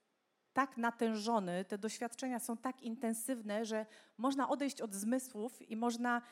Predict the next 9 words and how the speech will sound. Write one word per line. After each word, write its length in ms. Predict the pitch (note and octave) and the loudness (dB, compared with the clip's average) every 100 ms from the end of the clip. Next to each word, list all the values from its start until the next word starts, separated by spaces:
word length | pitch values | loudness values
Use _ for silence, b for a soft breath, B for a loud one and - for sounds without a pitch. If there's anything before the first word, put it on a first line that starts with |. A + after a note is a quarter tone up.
| B - | B -2
zacząć 440 | F#3+ C4+ C#4 C4+ | 2 2 2 0
podejmować 540 | - A#3+ A#3 A#3+ B3 | 0 0 2 2 0
błędne 580 | G3 F#3 A#3+ C4 A#3 B3 | -2 0 2 2 2 0
decyzje. 680 | A#3+ A#3+ - G3+ D#3+ D#3 F3 - _ _ _ _ _ - | 2 0 0 -2 -2 -6 -8 -14 _ _ _ _ _ -4
Nawet 280 | G#3 A3 A#3 | 0 0 0
jeżeli 280 | A#3+ A#3 A#3+ | 0 0 -2
jesteś 300 | A#3+ A3+ - | -2 -2 -2
super 360 | - C#4 C#4+ | -4 -2 -2
przygotowany, 800 | - G#3+ G#3+ G#3 F#3+ E3+ E3 F#3+ | -2 -4 -4 -2 -2 -2 -4 -10